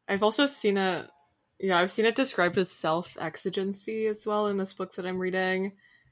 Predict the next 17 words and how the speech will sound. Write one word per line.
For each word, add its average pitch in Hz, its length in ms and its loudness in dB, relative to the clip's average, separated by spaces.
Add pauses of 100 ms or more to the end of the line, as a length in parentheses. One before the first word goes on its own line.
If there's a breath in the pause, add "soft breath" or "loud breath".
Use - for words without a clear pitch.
(120)
Another 208 260 8
funny 262 220 6
an-, 165 200 4 (120)
anecdote 170 420 0
from 170 120 -6
when 160 120 -2
he 165 80 -2
was 156 160 -4
a 160 60 -2
kid 147 380 -4
is 160 300 -8
that 143 420 0 (100)
he 151 680 -2 (100)
went 165 220 -6
to, - 100 -6
like, 180 100 -4
this - 200 -8